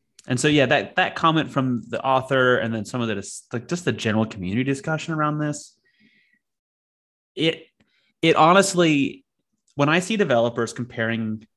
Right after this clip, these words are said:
languages, and I'm gonna s-, I'm gonna, I'm gonna delineate between what I'm gonna call productive, big languages that have huge developer communities.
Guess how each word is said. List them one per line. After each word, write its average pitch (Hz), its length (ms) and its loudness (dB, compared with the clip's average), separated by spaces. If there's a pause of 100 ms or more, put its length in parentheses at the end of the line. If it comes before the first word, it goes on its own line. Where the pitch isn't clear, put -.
(120)
languages, 113 720 -2 (420)
and 131 100 2
I'm 151 60 2
gonna 170 80 4
s-, - 200 -4
I'm 147 100 0
gonna, 143 260 0 (260)
I'm 143 140 0
gonna 139 220 -2 (440)
delineate 127 500 -2
between 113 260 -6
what 110 40 -2
I'm 110 80 -2
gonna 110 140 -2
call 101 420 0 (260)
productive, 139 840 0 (560)
big 120 460 0
languages 98 680 -6
that 85 100 -8
have 101 260 -4
huge 107 360 -4
developer 95 340 -4
communities. 76 560 -12